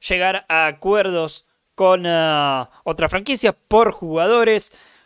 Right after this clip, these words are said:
Poco movimiento, y, y esto es algo que viene siendo una costumbre en, ah, las últimas temporadas,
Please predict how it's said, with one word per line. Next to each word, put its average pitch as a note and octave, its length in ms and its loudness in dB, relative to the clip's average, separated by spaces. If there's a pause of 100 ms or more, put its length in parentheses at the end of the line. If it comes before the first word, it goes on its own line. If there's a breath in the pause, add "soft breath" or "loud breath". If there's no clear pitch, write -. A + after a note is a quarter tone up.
(840 soft breath)
Poco D#4 320 0
movimiento, E3+ 920 -4
y, G3+ 300 -14
y A3 160 -4
esto A#3+ 240 -4
es G3+ 140 -4
algo G#3 340 0
que F#3 160 -4
viene G#3 300 -6
siendo G3+ 280 -8
una E3+ 180 -4
costumbre C#3 880 -4 (320)
en, F3 300 0
ah, D3 440 -2 (240 soft breath)
las D#3+ 560 -2
últimas F3+ 480 -6
temporadas, A#3+ 800 0